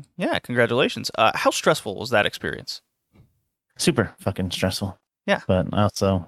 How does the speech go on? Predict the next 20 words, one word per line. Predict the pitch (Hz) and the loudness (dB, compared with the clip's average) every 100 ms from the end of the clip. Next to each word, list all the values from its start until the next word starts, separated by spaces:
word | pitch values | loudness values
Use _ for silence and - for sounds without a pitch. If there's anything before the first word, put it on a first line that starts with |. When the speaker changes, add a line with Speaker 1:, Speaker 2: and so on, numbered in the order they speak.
| - | -10
Speaker 2:
it | - | -4
seems | 95 87 | -2 -2
like | 90 | -2
you're | 92 | 0
going | 90 87 | 2 2
more | 85 90 | 2 0
stressful | - 87 82 87 | 0 -2 -4 -4
than | 85 | -2
I | 87 | -2
had | 82 80 | -2 -4
to, | - 82 | -4 -4
so. | - 78 92 _ _ _ _ _ _ _ _ _ _ | -4 -6 -6 _ _ _ _ _ _ _ _ _ _
Speaker 1:
It's, | 143 - | -10 0
uh, | 139 123 110 120 _ - | 4 6 4 0 _ -16
it's, | - - | -14 -12
it's | - 170 | -10 0
a | |
very | 233 277 | 2 4
bad | 202 180 | 4 4
time. | 185 123 | 2 2